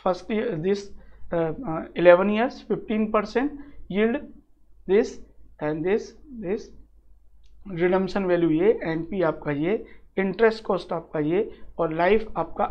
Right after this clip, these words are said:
एन, एन equal to आपका आ जाएगा, एन equal to आपका आ जाएगा इलेवन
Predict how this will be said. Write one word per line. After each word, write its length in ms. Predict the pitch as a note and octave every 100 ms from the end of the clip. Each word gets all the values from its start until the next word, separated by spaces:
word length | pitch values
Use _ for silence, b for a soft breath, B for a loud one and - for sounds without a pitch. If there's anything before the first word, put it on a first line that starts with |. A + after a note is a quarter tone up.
| -
एन, 260 | G3 F3 D#3 -
एन 220 | F3+ G3+ - F3+
equal 280 | - F3+ E3+
to 140 | - -
आपका 320 | D#3 D#3 F#3+
आ 80 | E3 D3+
जाएगा, 260 | D#3+ D#3+ A#3+ B B B _ -
एन 240 | F3+ G#3+ C4+ -
equal 300 | F3 - F3 E3
to 80 | - -
आपका 280 | E3 - F3
आ 80 | D#3 D3
जाएगा 300 | D#3+ E3+ A#3 - B B _ _
इलेवन 560 | F3 E3+ E3+ D#3+ F#3 A3